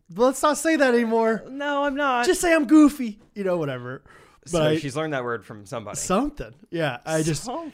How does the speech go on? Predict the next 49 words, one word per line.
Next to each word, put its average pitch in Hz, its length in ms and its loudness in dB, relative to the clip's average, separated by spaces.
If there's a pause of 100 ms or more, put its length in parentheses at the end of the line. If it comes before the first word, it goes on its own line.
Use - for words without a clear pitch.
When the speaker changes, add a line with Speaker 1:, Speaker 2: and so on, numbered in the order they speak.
Speaker 1:
it 175 40 0
was 202 120 6
one 226 80 2
of 220 80 0
those 196 100 2
things 196 180 0
where 165 60 -4
it's 143 100 -6
like, 127 240 -10
maybe 151 380 -2
that's 143 140 -4
not 131 100 -8
what 127 80 -12
she's 113 160 -16
saying, 113 320 -14
but 120 80 -14
that 120 180 -12
sure 147 500 -4
is 139 60 -4
what 135 120 -4
it 127 160 -2
sounds 117 200 -4
like. 120 160 -12
Speaker 2:
<laughs> - 840 -20
Speaker 1:
Silly 143 320 -4
hamsters. 120 440 -10
Speaker 2:
Are 131 60 -4
you 127 140 -4
worried 123 200 -4
about 120 200 -4
that 107 100 -6
being 113 200 -8
Bo's 110 420 -8
first 104 320 -12
word? 127 260 -14 (880)
Speaker 1:
No. 143 260 -8 (320)
Speaker 2:
Okay. 113 220 -14 (140)
Speaker 1:
His 143 120 -14
first 147 280 -8
word, 135 320 -10 (320)
he, 147 280 -8
he's 156 220 -6
already, 135 260 -6
he's 160 180 -8
already 123 180 -8
saying 120 300 -12
some 123 160 -16
words. 120 200 -14
He's, 135 300 -10